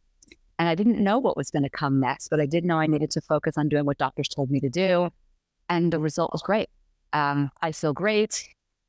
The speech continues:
Everything turned out the way they said it would. But it was one of those moments where something bigger than you was saying, "You really have to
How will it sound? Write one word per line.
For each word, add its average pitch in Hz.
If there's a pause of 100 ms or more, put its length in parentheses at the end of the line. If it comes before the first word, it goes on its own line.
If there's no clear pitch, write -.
(120)
Everything 170
turned 165
out 156
the 160
way 156
they 147
said 151
it -
would. 170 (560)
But 180 (300)
it -
was 214
one 208
of 196
those 190
moments 196
where 170
something 165
bigger 156
than 156
you 170
was 160
saying, 151 (300)
"You 170
really 156
have 156
to 143